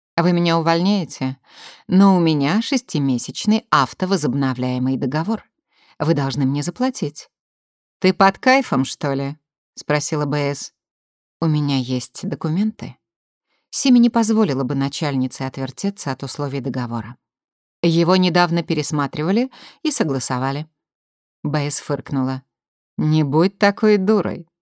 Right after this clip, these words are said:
Никто тебя не увольняет. Ты звезда. Моя самая яркая звезда. Хорошие новости, Сими.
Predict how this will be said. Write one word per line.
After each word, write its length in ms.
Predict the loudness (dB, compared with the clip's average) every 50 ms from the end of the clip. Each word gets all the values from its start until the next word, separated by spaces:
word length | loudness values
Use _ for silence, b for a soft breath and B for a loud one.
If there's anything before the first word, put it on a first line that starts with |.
| _ _ _ _ _ _
Никто 460 | 2 2 4 2 2 0 2 2 2
тебя 280 | 2 2 2 4 4 4
не 140 | 4 2 2
увольняет. 800 | 2 4 4 4 4 4 2 2 2 2 -2 -4 -8 -14 -20 _ _ _ _ _ _ _ _ _ _ _ -4
Ты 320 | -2 0 0 2 0 0
звезда. 600 | 0 -2 0 0 0 0 -2 -2 0 0 -2 -2 _ _ _ _ _ _ _ _ _ _ 2
Моя 320 | 4 6 6 6 4 4
самая 580 | 2 2 2 2 4 4 4 4 4 4 6 6
яркая 640 | 4 6 4 4 4 4 2 0 -4 -4 -2 -2 -2
звезда. 560 | 0 0 2 2 2 2 2 0 0 0 -2 _ _ _ _ _ _ _ _ _ _
Хорошие 480 | _ 4 4 4 4 4 4 4 4 6
новости, 460 | 6 6 4 4 2 -2 -4 -4 -2
Сими. 500 | -2 -2 0 0 0 0 -2 -4 -4 -8